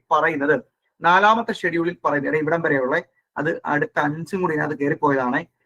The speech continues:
നാലാമത്തെ ഷെഡ്യൂളിൽ പറയുന്നത് രാജ്യസഭാ സീറ്റുകളുടെ വിഭജനമാണ്. മനസ്സിലായോ? Allocation of രാജ്യസഭാ സീറ്റ്സ്, രാജ്യസഭാ സീറ്റുകളുടെ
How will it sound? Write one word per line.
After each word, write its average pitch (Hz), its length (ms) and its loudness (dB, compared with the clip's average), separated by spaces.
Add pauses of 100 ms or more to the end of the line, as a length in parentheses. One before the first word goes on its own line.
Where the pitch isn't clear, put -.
(180)
നാലാമത്തെ 226 640 8
ഷെഡ്യൂളിൽ 190 460 -2
പറയുന്നത് 139 400 -2 (480)
രാജ്യസഭാ 214 840 4
സീറ്റുകളുടെ 185 840 -4 (320)
വിഭജനമാണ്. 151 760 0 (320)
മനസ്സിലായോ? 165 420 0 (420)
Allocation 214 760 2
of 202 60 -6 (400)
രാജ്യസഭാ 175 580 2
സീറ്റ്സ്, - 400 -10 (380)
രാജ്യസഭാ 214 680 4
സീറ്റുകളുടെ 185 840 -2